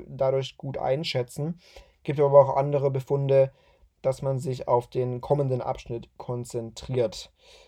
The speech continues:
äh, und dass man sich dann zum Beispiel auf diesen Tangentenpunkt,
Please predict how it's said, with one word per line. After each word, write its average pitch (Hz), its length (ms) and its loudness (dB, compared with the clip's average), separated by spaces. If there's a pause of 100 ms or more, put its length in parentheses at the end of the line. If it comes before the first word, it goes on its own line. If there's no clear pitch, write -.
(140)
äh, 127 160 2
und 123 340 -2
dass 123 160 -4
man 127 180 -4
sich 123 220 -4
dann 123 180 -2
zum 127 140 -8
Beispiel 123 320 -2
auf 123 140 -2
diesen 127 280 -6
Tangentenpunkt, 127 920 -4